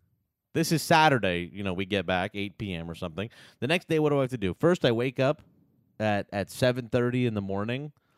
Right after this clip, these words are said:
and then I go to, with Joe Hartzler on a hike in the Angeles National Forest.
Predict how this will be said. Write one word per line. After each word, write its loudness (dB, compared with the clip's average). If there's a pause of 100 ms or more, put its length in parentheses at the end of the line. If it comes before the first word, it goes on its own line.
(380)
and -2
then 2
I 0
go 4
to, 0
with -2
Joe 4
Hartzler 2 (140)
on -4
a -4
hike -2
in -4
the -6
Angeles -4
National -6
Forest. -2